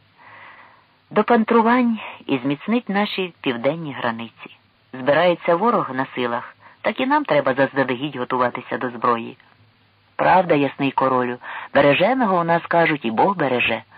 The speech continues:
додав запорожець. За королем підвелися придворні. При від'їзді король ще раз обняв Ядвігу і сказав:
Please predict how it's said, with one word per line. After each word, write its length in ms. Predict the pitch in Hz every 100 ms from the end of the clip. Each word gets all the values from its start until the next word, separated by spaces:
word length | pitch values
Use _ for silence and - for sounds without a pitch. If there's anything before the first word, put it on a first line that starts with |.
| - _
додав 340 | - 117 113 117
запорожець. 720 | 110 - 117 113 117 - - _ - - - - _ _ _ _ _
За 160 | 170 247
королем 480 | - 202 156 180 220
підвелися 560 | 143 117 113 160 -
придворні. 680 | - 123 107 110 117 123 120 - _ - - - -
При 160 | 202 269
від'їзді 540 | 254 220 247 247 226
король 280 | 220 180 220
ще 320 | 190 - 202
раз 180 | 190 170
обняв 360 | 151 147 151 143
Ядвігу 460 | 135 143 190 190
і 40 | 175
сказав: 480 | - 135 123 117